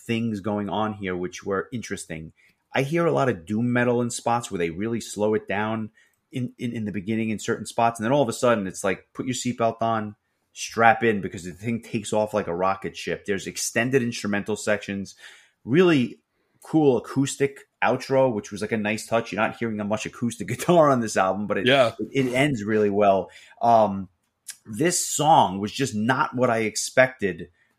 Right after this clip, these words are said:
Speaker 1: from a death metal band. And although I don't think it was my favorite on, on the album by any means, I appreciate the journey that this song kind of takes the listener on. And I, I actually appreciated it for what it was, even though I didn't love it.
Speaker 2: Yeah,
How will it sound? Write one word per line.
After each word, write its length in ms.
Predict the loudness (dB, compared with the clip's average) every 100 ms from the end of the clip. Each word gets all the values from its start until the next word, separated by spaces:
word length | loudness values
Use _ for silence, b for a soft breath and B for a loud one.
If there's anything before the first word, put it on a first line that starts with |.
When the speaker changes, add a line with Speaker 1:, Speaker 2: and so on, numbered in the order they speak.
| _
Speaker 1:
from 200 | 0 0
a 40 | 0
death 300 | 4 4 4
metal 220 | 0 0
band. 240 | -2 -2
And 80 | -2
although 160 | 0 2
I 80 | 2
don't 160 | 2
think 140 | -2 -2
it 40 |
was 120 | -2
my 100 | -4
favorite 480 | -4 -2 -2 -2 -4 -6
on, 160 | -4
on 180 | -2 -2
the 140 | 0
album 240 | 2 2 2
by 120 | 0
any 200 | 2 0
means, 420 | -2 -6 -8 -12 -16 b -2
I 60 |
appreciate 720 | -2 -2 -2 0 0 -2 -2
the 60 | -6
journey 420 | -8 -4 -2 -2
that 180 | -2 -4
this 380 | -4 -4 -10 -14
song 400 | -10 -4 -2 -4
kind 220 | -4 -4
of 100 | -6
takes 280 | -8 -10 -6
the 80 | -4
listener 440 | -4 -6 -4 -2
on. 280 | 0 0 -2
And 180 | -4 -2
I, 180 | -4 -4
I 240 | -4 -4 -6 _ _
actually 420 | -2 -2 -4 -2
appreciated 640 | -2 -4 -6 -6 -6 -6 -6
it 80 |
for 160 | -6 -4
what 140 | 0
it 80 | 0
was, 260 | 2 0 0
even 140 | -4
though 120 | -4
I 60 | -2
didn't 160 | -4 -2
love 200 | -4 -4
it. 80 | -12 _ _ _ _ _ b b b b b
Speaker 2:
Yeah, 300 | 6 10 12